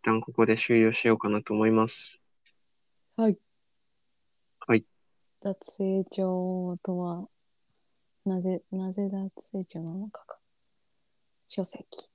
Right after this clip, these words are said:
Speaker 2: 終わり。
Speaker 1: 終わり。解説と付録の部分は大丈夫そう。
Speaker 2: そうだね。そうだね。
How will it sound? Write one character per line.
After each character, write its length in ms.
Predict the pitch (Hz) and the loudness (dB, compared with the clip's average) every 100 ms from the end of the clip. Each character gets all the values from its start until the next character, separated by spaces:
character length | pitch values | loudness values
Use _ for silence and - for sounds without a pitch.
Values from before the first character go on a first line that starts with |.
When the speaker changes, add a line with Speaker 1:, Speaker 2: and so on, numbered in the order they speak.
| _ | _
Speaker 2:
終 240 | - 196 190 | -6 -4 -4
わ 80 | 196 | -6
り。 260 | 202 220 _ _ _ _ _ _ _ _ | -8 -10 _ _ _ _ _ _ _ _
Speaker 1:
終 140 | 120 | -4
わ 180 | 117 110 | -2 -2
り。 220 | 117 - _ _ _ - - - - | -2 -10 _ _ _ -20 -20 -8 2
解 260 | 147 143 | 6 6
説 500 | - 151 - 151 151 _ - | 6 4 8 8 8 _ 4
と 300 | 147 139 - _ _ _ | 8 8 4 _ _ _
付 140 | - 139 | 6 10
録 260 | 139 - | 10 8
の 140 | 147 147 | 8 10
部 80 | 147 | 12
分 260 | 131 110 | 12 10
は 220 | 107 - - _ _ _ _ _ _ _ - | 8 2 -2 _ _ _ _ _ _ _ 2
大 220 | 113 110 | 6 6
丈 80 | 110 | 6
夫 120 | 113 | 4
そ 180 | - 113 | -2 -6
う。 20 | - _ _ _ _ _ _ _ | -8 _ _ _ _ _ _ _
Speaker 2:
そ 520 | - - 302 320 311 220 | -16 -6 -4 -4 -4 -4
う 40 | |
だ 140 | 180 165 | -6 -12
ね。 260 | 165 175 185 185 | -16 -16 -16 -18
そ 220 | - - 214 | -18 -14 -14
う 80 | 165 | -14
だ 60 | |
ね。 280 | 156 151 151 | -20 -20 -20